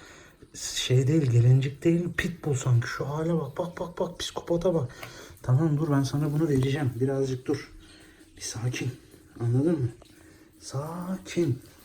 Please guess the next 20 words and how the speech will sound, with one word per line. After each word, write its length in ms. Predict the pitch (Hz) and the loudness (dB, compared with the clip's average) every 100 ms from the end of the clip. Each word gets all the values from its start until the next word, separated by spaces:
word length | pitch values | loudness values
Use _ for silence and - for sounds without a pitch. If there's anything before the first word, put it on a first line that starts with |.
| - - - - - - - | -20 -20 -20 -20 -20 -18 -6
Hı, 60 | 127 - - - - | -4 -4 -12 -20 -8
hadi. 220 | - 127 - - - - - - - - | -4 -4 -4 -18 -20 -20 -20 -20 -20 -20
Aslan 360 | - - - 107 | -16 -14 -12 -10
parçası 500 | 101 95 - - - | -10 -12 -14 -12 -10
seni. 260 | 113 101 - - - - - - - - - | -8 -6 -8 -10 -16 -20 -20 -20 -20 -20 -10
Ha? 60 | - 123 131 - - - | -4 -2 -4 -12 -20 -4
Şimdi 180 | 117 113 | 0 2
bırakacağım, 500 | 135 127 123 151 135 | 2 2 2 2 2
alıp 240 | 143 147 | 0 -2
götüreceksin, 460 | 135 - 139 139 151 | -2 -2 -2 0 0
saklayacaksın 680 | - 127 - 135 156 131 | 0 -2 -2 -2 4 6
değil 100 | 170 | 6
mi? 140 | 151 - - - - - - - - | 4 0 -6 -20 -20 -20 -20 -20 -14
Yok 360 | 95 98 - 113 | -10 -8 -4 -2
öyle 240 | 104 101 | -2 -2
yama. 640 | 101 101 98 98 95 92 - - - - - - - - | -4 -4 -4 -6 -6 -8 -12 -18 -20 -20 -20 -20 -20 -6
Yok 360 | 113 127 123 - | 0 2 2 0
öyle 260 | 143 139 135 | 0 0 2
yama. 760 | 131 131 131 131 131 120 110 - - - - - - - - - - - - - - - - - - - - | 4 6 6 6 6 4 2 -4 -20 -20 -20 -20 -20 -20 -20 -20 -20 -20 -20 -20 -20 -20 -20 -18 -18 -18 -2
Ye, 240 | 139 123 | 0 0